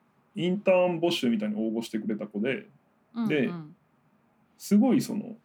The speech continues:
Speaker 1: なんていうかな、応募資料が一番面白かっ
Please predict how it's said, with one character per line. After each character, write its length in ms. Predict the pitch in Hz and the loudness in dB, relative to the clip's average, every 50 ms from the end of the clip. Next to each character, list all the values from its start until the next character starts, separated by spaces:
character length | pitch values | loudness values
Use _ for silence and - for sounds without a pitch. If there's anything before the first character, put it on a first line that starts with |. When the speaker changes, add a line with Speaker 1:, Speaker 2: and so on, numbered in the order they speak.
| _ _ _ _ - | _ _ _ _ -4
Speaker 1:
な 140 | - 120 107 | -2 -2 -2
ん 100 | 101 - | -2 -4
て 80 | - - | -8 -12
い 40 | |
う 40 | - | -18
か 60 | - | -20
な、 60 | - _ _ _ _ _ _ _ _ _ _ _ _ _ _ _ _ _ _ _ _ _ _ _ _ _ _ _ - | -20 _ _ _ _ _ _ _ _ _ _ _ _ _ _ _ _ _ _ _ _ _ _ _ _ _ _ _ 2
応 200 | 170 202 233 226 | 4 6 6 6
募 120 | 214 220 | 6 4
資 680 | 208 - - - - - - - - - - - 214 | 4 2 0 -2 -2 -2 -4 -6 -8 -6 -2 2 4
料 180 | 196 175 135 104 | 4 4 4 2
が 100 | - - | 2 -2
一 240 | - 208 - - 165 | -6 -8 -4 -2 2
番 120 | 175 180 | 2 2
面 140 | 175 175 160 | 2 2 -2
白 200 | 139 - 156 139 | -2 -2 -2 -2
か 80 | - - | -2 -4
っ 80 | - | -6